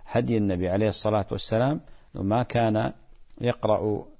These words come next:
آه، فيهما بعد الفاتحة شيء، وإنما كان يقرأ أحيانا صلى الله عليه وآله وسلم. وبالنسبة للمصلي إذا قرأ من السور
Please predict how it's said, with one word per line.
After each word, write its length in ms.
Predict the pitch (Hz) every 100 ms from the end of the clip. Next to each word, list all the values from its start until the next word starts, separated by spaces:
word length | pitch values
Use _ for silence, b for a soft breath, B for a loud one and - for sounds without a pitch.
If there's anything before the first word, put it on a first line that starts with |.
| -
آه، 720 | 98 87 - - - - -
فيهما 560 | - 120 113 101 98 95
بعد 300 | 101 101 98
الفاتحة 560 | 92 104 98 - 87
شيء، 340 | 87 - 135 156 b b b -
وإنما 460 | 107 107 104 101
كان 300 | 92 113 110
يقرأ 480 | 104 127 - 127 120 -
أحيانا 600 | - - 113 104 80 67 - B B
صلى 320 | - 120 113 104
الله 380 | 104 104 101
عليه 320 | 98 101 104 92
وآله 160 | 87
وسلم. 360 | 82 92 87 - - B B B
وبالنسبة 680 | - 143 151 165 165 - 117 -
للمصلي 960 | 107 104 92 101 98 120 107 95 95 - - - - - - - - - - -
إذا 200 | 104 101
قرأ 400 | - 113 107 98
من 180 | 101 95
السور 420 | - 117 104